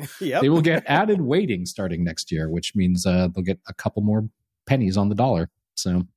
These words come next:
Speaker 2: so if you can go back and remix your old stuff, or you can do all your new stuff in spatial audio, as well as having it in just standard old audio that we've all grown up and love, um, Apple will give you a couple more pennies.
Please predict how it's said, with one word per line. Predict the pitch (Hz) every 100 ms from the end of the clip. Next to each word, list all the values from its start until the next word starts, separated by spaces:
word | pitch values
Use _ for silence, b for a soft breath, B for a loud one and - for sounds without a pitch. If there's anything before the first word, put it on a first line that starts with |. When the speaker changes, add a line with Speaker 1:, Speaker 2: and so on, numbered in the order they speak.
| B B B B B B -
Speaker 2:
so | 131
if | 120
you |
can | 143
go | 143
back | 147 151 160
and | 156
remix | 135 151 147 -
your | 135 120
old | 156
stuff, | 165 202 196 185
or | 113
you | 104 92
can | 101 101 90
do | 110 117
all | 117
your | 104
new | 113 147
stuff | - 165 139
in | 151
spatial | - 147 131 143
audio, | 135 139 135 135
as | 104
well | 101 101
as | 95
having | 95 90 95
it | 90
in | 92
just | 90 - _ _
standard | - - 98 98
old | 98 101
audio | 95 101 101 101
that | 101 92
we've | 95
all | 90 98 104 95 85 _
grown | 98 104
up | 110 -
and | 110
love, | 123 117 107 - B B B B
um, | 107 110 113 117 120 117
Apple | 123 120 151
will | 147
give | 147
you | 151
a | 151
couple | 160 165
more | 165 165
pennies. | 190 156 -